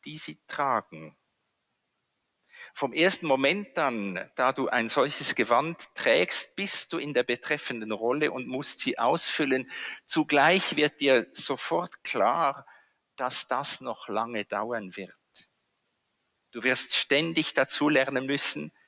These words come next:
Manche Riten und Abläufe x-mal üben, bis du in den Mantel und in die Rolle wirklich hineingewachsen bist.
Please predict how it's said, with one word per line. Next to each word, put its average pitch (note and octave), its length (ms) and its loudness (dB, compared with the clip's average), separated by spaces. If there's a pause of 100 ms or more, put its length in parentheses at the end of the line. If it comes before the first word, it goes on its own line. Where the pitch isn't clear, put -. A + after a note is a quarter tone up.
(460)
Manche B2+ 560 2
Riten C#3+ 340 -2
und B2 140 -4
Abläufe C3 500 2
x-mal C#3+ 640 2
üben, C#3+ 460 -2
bis - 320 0
du D3+ 240 0 (380)
in A#2+ 180 -6
den A2+ 160 0
Mantel C3 640 0
und A#2 280 -8
in A2+ 140 -2
die A2 120 0
Rolle G#2 380 4
wirklich A2+ 460 -2
hineingewachsen G2+ 1120 0
bist. - 640 -10